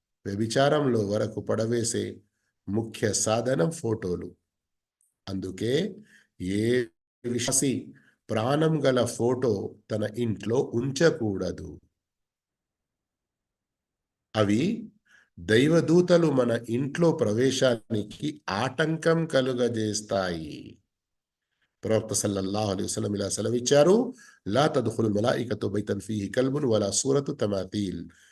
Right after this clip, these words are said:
ఏ ఇంట్లో కుక్క, ఫోటోలు, చిత్రాలు గలవో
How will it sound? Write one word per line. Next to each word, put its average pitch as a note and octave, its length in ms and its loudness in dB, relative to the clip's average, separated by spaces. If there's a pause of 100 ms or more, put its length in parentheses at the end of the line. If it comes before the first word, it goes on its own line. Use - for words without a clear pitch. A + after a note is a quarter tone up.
(260)
ఏ C3 180 4
ఇంట్లో C3 420 0
కుక్క, B2+ 540 -2
ఫోటోలు, B2 640 0 (100)
చిత్రాలు B2 380 0
గలవో C3 580 2